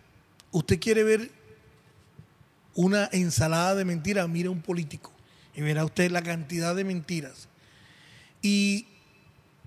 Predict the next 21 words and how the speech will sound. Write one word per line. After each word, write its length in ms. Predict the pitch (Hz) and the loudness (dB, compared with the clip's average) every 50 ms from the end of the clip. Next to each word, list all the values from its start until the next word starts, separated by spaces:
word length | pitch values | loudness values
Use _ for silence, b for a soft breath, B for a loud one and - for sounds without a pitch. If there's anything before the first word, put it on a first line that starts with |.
| - - _ _ _ | -20 -20 _ _ _
algunas 460 | - 180 180 175 160 175 220 247 262 240 | -2 -2 0 0 0 2 4 6 6 8
mentiras 680 | 226 226 214 196 - 226 226 214 185 180 170 - - - - - - _ _ _ _ _ _ _ _ - | 8 6 6 4 2 2 2 0 0 -2 -4 -8 -12 -16 -20 -20 -20 _ _ _ _ _ _ _ _ -14
son 300 | - - - 180 180 165 | -6 -2 0 0 0 0
perpetuadas 840 | - - 214 208 190 175 - 190 160 143 185 185 190 185 175 170 165 | 0 0 0 0 0 -2 -2 -4 -2 0 2 2 4 4 2 2 2
domingo 440 | 151 160 160 160 175 190 202 208 214 | 2 4 4 4 4 4 2 2 2
a 40 | 208 | 2
domingo 400 | 202 196 196 214 208 185 165 160 | 2 2 0 0 -2 -2 -4 -6
por 240 | 139 - 165 151 151 | -6 -4 -4 -2 -2
líderes 500 | 160 175 180 180 185 190 175 - - - - | -2 -2 -2 -2 -2 -4 -4 -6 -8 -8 -6
espirituales. 840 | - 151 - - 175 165 156 147 143 - 170 165 151 127 127 - - - _ _ - - - _ _ - _ - | -4 -4 -2 0 0 0 0 0 0 0 0 0 0 -2 -8 -12 -16 -20 _ _ -20 -20 -20 _ _ -20 _ -4
Qué 140 | - 190 185 | -2 -2 0
tristeza, 560 | - 220 208 - - - 143 117 - - - - - _ - _ _ _ _ - - - - - | 0 -2 -6 -4 -4 -4 -4 -4 -6 -10 -14 -16 -20 _ -20 _ _ _ _ -20 -20 -20 -2 2
qué 140 | - 185 175 | 4 4 4
tristeza. 520 | 175 190 190 - - - - - - - - - - b b b b b b b b b b b b b b b | 4 0 -4 -6 -6 -10 -14 -14 -16 -18 -18 -20 -20 b b b b b b b b b b b b b b b
Pues 280 | - 185 180 156 - - 453 - - | 0 0 2 0 0 -4 -10 -10 -6
nosotros 520 | 196 175 170 165 - 180 180 180 202 220 | -4 -2 -2 0 -2 -2 -4 -2 -2 -4
estamos 340 | 208 - - 190 190 214 208 | -2 0 0 0 2 0 0
llamados 440 | 180 196 175 175 175 185 208 190 175 | 0 0 0 0 0 0 0 0 0
a 60 | 165 | -2
otras 260 | 165 160 165 170 - | -2 -2 -4 -6 -6
cosas, 600 | - - 151 147 - - - - - - - - | -8 -10 -12 -12 -12 -12 -12 -12 -14 -14 -14 -16